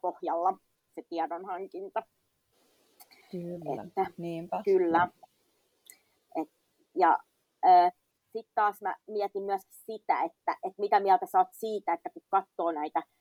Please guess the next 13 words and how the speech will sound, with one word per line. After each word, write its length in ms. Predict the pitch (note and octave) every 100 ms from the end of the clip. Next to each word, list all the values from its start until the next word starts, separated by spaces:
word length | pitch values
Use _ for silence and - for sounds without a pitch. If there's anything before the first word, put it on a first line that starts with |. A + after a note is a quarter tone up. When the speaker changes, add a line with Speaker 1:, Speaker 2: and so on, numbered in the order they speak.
| _ -
Speaker 1:
näitä 140 | E3+
tämmöisiä 320 | F3+ F3 F#3 E3
keskusteluita, 760 | F#3 - - - - D#3 D#3+ D#3
että 160 | -
minkälaisista 540 | F3+ E3+ F3 - - F3+
asioista 400 | - F3 E3 F3+
ja 40 |
millä 260 | F3+ F3+ -
tavalla, 520 | F#3 F#3 F3+ E3 E3 - _ _ - F#3
ö, 20 | E3+ E3+ -
ihmiset 460 | G#3 F#3 - E3 -
niin 200 | E4+ F4
kun 200 | -